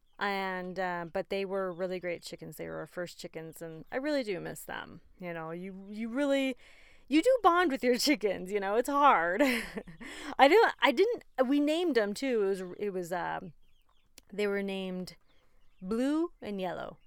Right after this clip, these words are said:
<laughs> You know, but you name your chickens, and, um, y-, you bond with your chickens, you know. You only cull chickens if there's something wrong with your chickens, right?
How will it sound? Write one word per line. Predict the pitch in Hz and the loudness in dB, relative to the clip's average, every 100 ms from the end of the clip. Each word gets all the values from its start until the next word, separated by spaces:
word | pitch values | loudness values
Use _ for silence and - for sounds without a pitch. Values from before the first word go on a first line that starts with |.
| _ - | _ -16
<laughs> | - - - 453 - 508 - - - - - - - - | -14 -12 -6 -6 -2 -4 -4 -18 -20 -14 -10 -8 -10 0
You | 330 | 4
know, | 381 | 4
but | 311 | 4
you | 359 | 4
name | 440 523 523 | 8 6 6
your | 320 | 0
chickens, | - 175 175 - - 190 - - | -4 -10 -10 -14 -16 -20 -18 -10
and, | 190 190 190 185 185 | -8 -6 -6 -8 -6
um, | 190 185 175 175 175 175 _ _ - | -4 -4 -4 -8 -10 -16 _ _ -14
y-, | 226 | -12
you | 214 208 247 | -12 -8 -6
bond | 226 302 339 233 | -2 2 4 2
with | 196 | -2
your | 175 | -6
chickens, | - 180 - 165 | -10 -12 -14 -12
you | 180 | -10
know. | 180 | -8
You | 190 196 | -8 -6
only | 214 240 233 - | -2 0 0 -2
cull | - 254 262 | 2 2 2
chickens | - 190 180 185 214 269 - - - - - - - - | -2 -6 -6 -6 -4 -6 -8 -20 -20 -20 -20 -20 -14 4
if | 226 233 240 - - - - - _ - - - - - - - | 6 6 2 -6 -12 -12 -14 -16 _ -20 -20 -20 -20 -20 -20 -4
there's | 208 233 - | 4 4 4
something | - 233 226 233 185 160 | 0 0 0 -2 -2 -2
wrong | 190 180 147 - 104 - - | 2 2 0 -6 -14 -14 -10
with | 180 175 | -8 -8
your | 175 | -10
chickens, | - - - 156 | -12 -12 -14 -6
right? | 170 185 220 | -2 0 -2